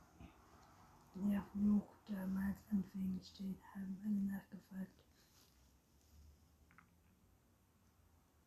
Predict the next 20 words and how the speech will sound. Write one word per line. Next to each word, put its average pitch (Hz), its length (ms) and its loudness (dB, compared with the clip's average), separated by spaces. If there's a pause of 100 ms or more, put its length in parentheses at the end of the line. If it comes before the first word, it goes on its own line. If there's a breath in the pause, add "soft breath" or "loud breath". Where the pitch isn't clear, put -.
(760 soft breath)
Verbrannt, 196 680 2 (560)
was 190 160 -2
in 190 140 0
dem 190 240 2
Körper 196 400 -4
übrig 208 420 -2
blieben. 185 400 -2 (560 soft breath)
Aber 185 200 0
wie 196 80 0
konnte 208 340 6
das 190 240 -2
passieren? 190 760 -2
Wie 185 80 -10
konnte 190 340 -6
dieser 180 380 -10 (100)
Fluch 202 260 2 (540)
entstehen, 185 600 -6
fragte 180 260 -10
ich 175 140 -12 (200)
erstaunt. - 540 -8